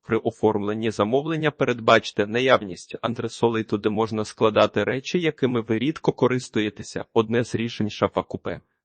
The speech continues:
в який входить дві конструкції, між якими відкрита вішалка і під нею сидяче місце для перевзування.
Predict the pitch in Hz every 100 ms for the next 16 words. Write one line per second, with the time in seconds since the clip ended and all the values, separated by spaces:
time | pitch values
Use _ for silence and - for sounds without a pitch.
0 | - 123 127 214 - 185 151 139 113 110
1 | - 110 - - 95 - - 95 92 117
2 | 113 110 104 104 127 156 147 135 117 104
3 | - 165 175 160 131 - 104 - 95 -
4 | 113 113 110 110 101 110 - _ _ _
5 | - 147 220 226 180 131 113 - 110 98
6 | 104 104 101 98 104 95 87 85 85